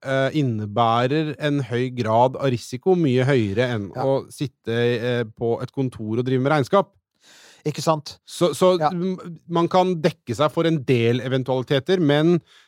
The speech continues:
Speaker 1: så har man jo bare akseptert at, eh, alt ikke er, eh, tatt høyde for, da.
Speaker 2: Ikke sant? Til sjuende og sist så tror jeg, altså, så handler bemannet romfart vil alltid handle om, eh, å,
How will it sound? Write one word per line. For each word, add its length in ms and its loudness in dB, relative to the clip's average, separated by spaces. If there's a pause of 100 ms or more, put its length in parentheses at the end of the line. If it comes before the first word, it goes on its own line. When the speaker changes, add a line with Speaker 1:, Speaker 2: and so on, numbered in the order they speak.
Speaker 1:
så 200 2
har 160 4
man 160 4
jo 120 4
bare 200 6
akseptert 840 -4
at, 180 2 (140)
eh, 720 4
alt 420 -2
ikke 340 -2
er, 400 4 (920)
eh, 60 -6
tatt 200 -6
høyde 240 0
for, 140 2
da. 160 0 (440)
Speaker 2:
Ikke 180 -2
sant? 340 -2 (180)
Til 100 -6
sjuende 280 -2
og 60 -4
sist 300 -8
så 80 -4
tror 160 -4
jeg, 160 0
altså, 180 -6
så 120 -10
handler 400 -4
bemannet 420 -4
romfart 400 -4
vil 100 -4
alltid 280 -4
handle 360 -8
om, 260 0 (640)
eh, 340 -2
å, 320 -2